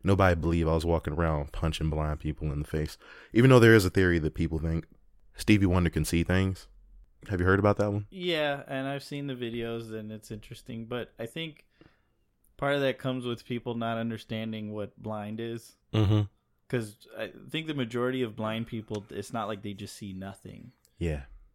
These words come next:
Speaker 2: They can have a sense of light and dark or maybe make out objects. So, and there's, you know, luck, and there's cherry-picked things. Uh, you know, as much as I love Stevie Wonder, I, he,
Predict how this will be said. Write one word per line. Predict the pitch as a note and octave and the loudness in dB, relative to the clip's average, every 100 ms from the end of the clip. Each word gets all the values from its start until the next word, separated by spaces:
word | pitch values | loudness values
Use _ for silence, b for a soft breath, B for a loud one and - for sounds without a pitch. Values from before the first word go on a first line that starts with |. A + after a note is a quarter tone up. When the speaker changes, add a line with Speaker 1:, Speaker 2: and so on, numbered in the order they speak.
| _ - | _ -12
Speaker 2:
They | G#2+ | -10
can | A2 | -8
have | G#2+ G#2+ | -8 -8
a | G2+ | -10
sense | - G2+ G2 | -10 -10 -10
of | F#2+ | -10
light | F#2+ F#2+ | -8 -8
and | F#2 | -8
dark | G2 F#2+ F#2+ F#2+ | -8 -8 -8 -10
or | F#2+ | -12
maybe | F#2+ F#2+ F#2+ | -12 -12 -12
make | F#2 F#2 | -14 -14
out | G2 F2+ F2 | -12 -12 -12
objects. | F2 F2+ F#2 F2+ - | -14 -14 -14 -16 -16
So, | - F#2+ F#2 G#2+ _ _ _ _ _ - | -14 -14 -14 -18 _ _ _ _ _ -12
and | G3+ | -8
there's, | G3+ G3+ | -8 -8
you | G#3+ | -6
know, | F#3+ | -6
luck, | D#3 A2+ A#2 A#2 - | -6 -4 -4 -6 -10
and | A2 | -8
there's | A2 G#2 | -8 -10
cherry-picked | - A2+ A2 G#2 G#2+ G2 | -8 -6 -6 -8 -10 -10
things. | - A2 G#2 G#2 G2+ _ _ _ _ - | -12 -10 -8 -10 -14 _ _ _ _ -12
Uh, | G2+ G#2 F#2+ | -8 -6 -8
you | A2+ | -8
know, | A2 | -6
as | G#2 A2 | -6 -6
much | A#2 | -8
as | A#2 | -6
I | A2 A2 | -8 -8
love | G#2+ G#2+ | -8 -10
Stevie | - A2 G#2+ | -10 -10 -8
Wonder, | G2 A2 G#2 F#2+ G2+ | -8 -8 -8 -10 -12
I, | F#2 A2 | -14 -14
he, | C3 E3+ | -12 -14